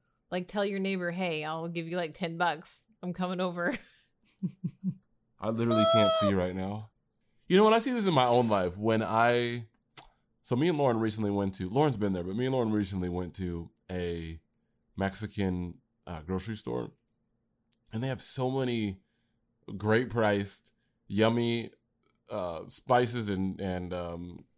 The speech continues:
Speaker 2: ingredients that I can't get at Q F C, the grocery store.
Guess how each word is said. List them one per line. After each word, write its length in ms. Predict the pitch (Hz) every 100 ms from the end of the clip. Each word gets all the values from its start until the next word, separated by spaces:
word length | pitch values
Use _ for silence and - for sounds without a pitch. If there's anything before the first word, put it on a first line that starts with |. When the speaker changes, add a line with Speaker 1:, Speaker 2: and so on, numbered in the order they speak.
| _ -
Speaker 2:
ingredients 540 | 90 107 110 117 110
that 140 | 98
I 80 | 92
can't 320 | 90 120 87 82
get 160 | 98
at 240 | 98 92 _ _ _ _ _ _ -
Q 200 | 110 98
F 100 | 85
C, 340 | 95 92 95 - _ _ _ -
the 80 | 87
grocery 320 | 98 95 95
store. 380 | - 104 104